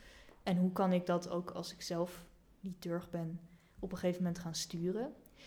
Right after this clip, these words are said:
Maar, ehm, wij hadden daar dus een, een soort van papiertje liggen, of dat zat in, in die eerste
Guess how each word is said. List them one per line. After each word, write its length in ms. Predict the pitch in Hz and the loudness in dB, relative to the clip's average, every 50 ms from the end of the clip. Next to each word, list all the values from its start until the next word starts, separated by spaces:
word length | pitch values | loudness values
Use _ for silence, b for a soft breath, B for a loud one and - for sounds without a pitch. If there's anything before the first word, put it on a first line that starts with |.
| b b b b b | b b b b b
Maar, 420 | - 208 208 208 208 208 - - | 8 10 12 12 12 10 8 4
ehm, 420 | - 202 196 196 196 196 196 202 208 - - - - - _ - - - - - _ _ - - - _ | 2 2 2 4 4 2 0 -2 -4 -8 -12 -20 -20 -20 _ -18 -18 -18 -18 -20 _ _ -20 -20 -20 _
wij 160 | - 202 202 | 2 6 6
hadden 200 | 214 233 240 240 | 8 8 8 8
daar 140 | 226 214 208 | 8 8 6
dus 200 | 214 214 208 - | 6 6 4 4
een, 200 | - 202 196 - | 0 -2 -2 0
een 120 | 196 196 - - | -2 -4 -4 -6
soort 220 | - - 220 214 - | -4 -4 -2 0 2
van 120 | 208 196 | 0 2
papiertje 720 | - 190 185 - 240 247 302 320 320 - 294 277 262 233 220 | 2 0 0 4 6 6 6 6 4 4 4 4 4 4 4
liggen, 300 | 220 254 277 - - 226 | 4 4 4 4 0 0
of 100 | 208 - | 0 2
dat 160 | 247 220 220 | -2 0 2
zat 200 | - 233 233 233 | 2 0 0 0
in, 300 | - 220 214 214 202 - | 0 0 0 0 0 0
in 140 | - 226 220 | 0 2 2
die 160 | 208 202 - | 2 2 2
eerste 560 | - 196 196 202 - - - 180 175 165 170 | 2 2 2 2 0 2 2 4 4 4 4